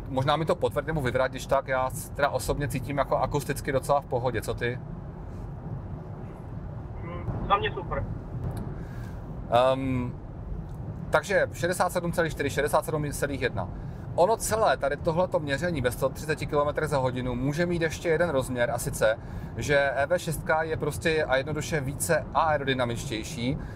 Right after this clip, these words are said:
Speaker 1: a tam, eh, prostě už, eh, ten Ioniq jako nestíhá v téhleté aerodynamice a tudíž si pomáhá právě dvojitými skly. Nevím, eh, možná teďka říkám úplný nesmysl fyzikální, ale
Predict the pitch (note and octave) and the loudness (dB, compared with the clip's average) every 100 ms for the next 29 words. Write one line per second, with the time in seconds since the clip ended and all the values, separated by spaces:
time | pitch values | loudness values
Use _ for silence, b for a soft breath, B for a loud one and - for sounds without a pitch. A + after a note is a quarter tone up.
0 | B B2+ B2 D3 C3+ D#3 D#3+ - C3+ C3 | B 0 2 4 2 2 -4 -4 0 2
1 | B2+ C3 B2+ C#3 B2+ - C#3+ C#3 B2+ - | 2 0 0 -2 -2 0 -2 -2 -6 -6
2 | - C#3+ C3+ C3+ C3+ C3+ - - - - | 2 4 6 4 2 -2 -4 -10 -10 -4
3 | C#3 C3+ C3+ D3 D3+ C3+ D#3 C3+ - D#3+ | 0 4 4 4 0 0 0 0 -2 -2
4 | D3 C3+ C3+ - C3+ C#3 C3 C3 C3+ C3 | 2 2 2 2 2 4 2 2 0 0
5 | - C3+ - B B - A#2 D3+ F3+ - | 2 0 0 B B -6 -4 -2 -2 2
6 | C#3+ D#3 D3+ C#3 C#3 C3+ C3 C#3+ D3 - | 4 4 4 2 0 0 -2 -2 -4 -2
7 | C3+ A#2+ B B B2+ C3+ A2 G2 A#2 A#2 | 0 0 B B 0 2 0 -4 0 2
8 | A#2 A#2 C3 B2 A#2 C3 D#3 C3+ B2+ C3 | 2 0 0 0 0 -2 0 0 0 -2
9 | C3+ A#2 A#2+ A2+ B2 G#2 A#2 B2 A#2 B2 | -2 -2 -2 -4 -2 -2 -2 2 4 2
10 | B2 A#2+ A#2 A#2 | 0 2 4 4